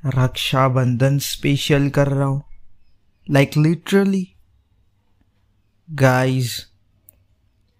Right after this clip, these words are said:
I'm excited। लग रहा है मुझे नेक्स्ट पॉडकास्ट भी नवरात्रि में करना होगा। <laughs> Just kidding। अगर ऐसा कुछ हुआ तो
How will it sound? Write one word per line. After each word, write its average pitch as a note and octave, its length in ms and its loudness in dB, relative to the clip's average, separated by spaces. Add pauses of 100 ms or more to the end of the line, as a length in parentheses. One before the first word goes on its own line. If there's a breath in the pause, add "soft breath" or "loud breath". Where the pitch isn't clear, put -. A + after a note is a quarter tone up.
(120)
I'm B2+ 160 4
excited। B2 680 -2 (640 loud breath)
लग B2+ 200 4
रहा C#3 140 2
है C#3 60 0
मुझे C#3 300 0
नेक्स्ट B2 380 -4
पॉडकास्ट B2+ 560 2
भी C3 160 2
नवरात्रि B2+ 720 0
में C3 160 -2
करना A#2+ 360 0
होगा। A#2+ 520 -2 (360)
<laughs> - 400 -10 (260)
Just B2 340 0
kidding। B2 460 0 (440 loud breath)
अगर A#2+ 400 2
ऐसा B2+ 280 2
कुछ C3+ 320 -2
हुआ B2+ 200 2
तो B2 520 0